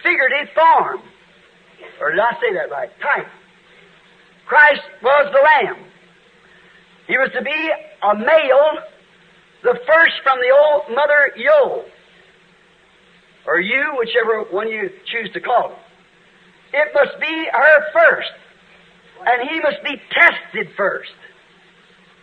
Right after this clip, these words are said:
to see if there is a blemish on him. Now,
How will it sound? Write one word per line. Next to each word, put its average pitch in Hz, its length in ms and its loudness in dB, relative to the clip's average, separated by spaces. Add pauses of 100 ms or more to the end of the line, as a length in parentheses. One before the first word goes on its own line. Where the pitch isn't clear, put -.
(420)
to 466 60 2 (180)
see 330 260 -4
if 285 160 -2
there 311 420 4
is 240 60 -4
a 247 240 0
blemish 294 540 -2 (140)
on 302 340 0
him. - 180 -12 (1700)
Now, 294 220 6